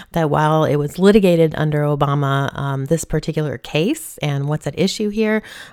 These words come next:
was not something that, um, came up until the Trump administration. So they filed their brief, they made their argument, and then the Biden administration said, "Whoa, hey, we don't agree with this." So it, it's more in the sense that they're doing it more frequently than the Trump administration had done.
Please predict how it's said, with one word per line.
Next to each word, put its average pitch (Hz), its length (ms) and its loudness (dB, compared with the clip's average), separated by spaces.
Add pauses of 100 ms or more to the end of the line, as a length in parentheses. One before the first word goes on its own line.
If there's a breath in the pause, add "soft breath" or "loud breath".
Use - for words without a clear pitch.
was 170 200 0
not 185 200 0
something 143 320 2
that, 135 400 -4
um, 139 580 -2
came 143 240 2
up 135 140 -4
until 147 280 -2
the 147 80 -2
Trump 269 240 2
administration. 156 840 -6
So 139 200 -10
they 143 140 -8
filed 143 320 -6
their 160 140 -6
brief, 240 320 0
they 175 120 -2
made 151 200 -2
their 143 120 -4
argument, 185 360 4 (480 loud breath)
and 160 180 2
then 143 340 0
the 156 100 0
Biden 147 240 2
administration 143 720 -2
said, 135 160 -8
"Whoa, 147 220 0
hey, 147 200 2
we 156 160 0
don't 143 200 -2
agree 147 200 -2
with - 160 -8
this." - 320 -10 (380 loud breath)
So 165 480 4
it, 170 240 -6
it's - 240 0
more 208 460 8
in 175 180 0
the 170 80 0
sense 170 340 -2
that 156 160 -4
they're 147 160 -2
doing 151 320 2
it 147 320 -2
more 147 300 -2
frequently 254 560 -4
than 254 160 -2
the 254 80 0
Trump 254 260 -2
administration 240 680 0
had 220 280 -2
done. 226 380 -2